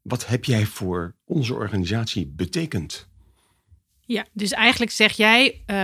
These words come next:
Speaker 2: bereid je in, mocht je inderdaad een sollicitatiegesprek hebben of een brief schrijven of een reactie, eh, eh, achterlaten bij een organisatie waar je graag zou willen werken,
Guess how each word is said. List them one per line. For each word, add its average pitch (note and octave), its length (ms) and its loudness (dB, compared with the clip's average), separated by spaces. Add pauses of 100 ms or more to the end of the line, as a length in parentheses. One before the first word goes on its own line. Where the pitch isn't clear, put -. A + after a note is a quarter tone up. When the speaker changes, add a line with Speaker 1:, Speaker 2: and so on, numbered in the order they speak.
Speaker 2:
bereid G#3 440 4
je C#4 200 2
in, F#3+ 320 2
mocht F3+ 360 -2
je B3 120 0
inderdaad G#3 360 2
een G3+ 60 -2
sollicitatiegesprek - 760 -2
hebben C#4+ 280 -6
of F3+ 180 -10
een E3 100 -6
brief A3 220 0
schrijven G#3 680 2
of - 120 -16
een D#3 120 -8
reactie, G#3+ 560 0
eh, A#3 520 0
eh, G3+ 60 -2
achterlaten A3 640 0
bij G3 180 0
een G3 100 -2
organisatie G3 600 -4
waar F3+ 100 -2
je F3+ 60 -6
graag F3+ 220 -6
zou F#3 140 -8
willen F3 160 -6
werken, C#4 460 -4